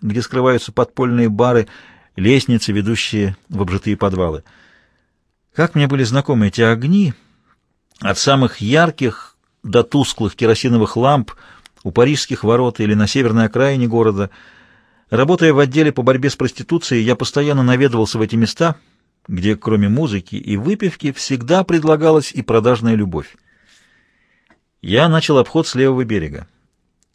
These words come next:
Лучшие заведения с африканскими проститутками были здесь, в Сен-Жермен-де-Пре, на улице Дофин кабак у Руби, который я любил за его неспешный и беспечный уют, за само место, где он располагался посреди литературного района,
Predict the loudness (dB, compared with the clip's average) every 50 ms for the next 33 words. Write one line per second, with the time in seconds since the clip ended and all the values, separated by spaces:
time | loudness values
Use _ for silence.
0 | _ _ -2 -2 -2 -2 0 -2 -2 0 0 -2 -2 0 0 0 0 0 0 -2
1 | -4 -6 -6 -6 -4 -2 -2 -2 -2 -4 -4 -4 -4 -4 -6 -8 -8 -8 -6 -6
2 | -8 -4 -2 -2 -2 -2 -2 -2 -2 -2 -4 -2 -2 -2 -2 -2 -6 -10 -14 _
3 | _ _ _ _ _ _ _ _ _ _ _ -20 -10 -4 -2 -2 0 2 2 2
4 | 4 4 2 2 2 0 0 4 4 4 4 2 -2 -14 -20 -20 -20 -20 -20 -20
5 | _ _ _ _ 2 2 4 4 2 0 -2 -4 -2 -4 -2 -2 0 -2 0 2
6 | 0 0 2 2 2 2 0 -4 -14 -20 -20 _ _ -6 -4 -2 -2 -2 -2 -2
7 | -2 -4 -6 -6 _ _ -10 -6 -4 -2 -2 0 0 0 0 0 0 -2 -4 -2
8 | -2 -2 0 0 0 -2 -4 -4 -2 -2 -2 -2 0 -2 -4 -4 -4 -6 -4 -6
9 | -6 -2 0 0 0 2 2 0 -2 -2 -4 _ -20 -20 -20 _ _ -14 -12 -10
10 | -10 -10 -12 -12 -6 -4 -2 0 2 2 2 2 0 0 -2 -6 -4 -2 -2 0
11 | 0 -2 -4 -2 0 0 2 4 4 2 2 0 -4 -6 -8 -12 -20 -20 -20 -20
12 | _ -8 -4 -2 -2 -2 0 0 0 -2 0 -2 -2 -4 -2 -4 -4 -2 0 0
13 | 2 0 0 0 2 0 0 0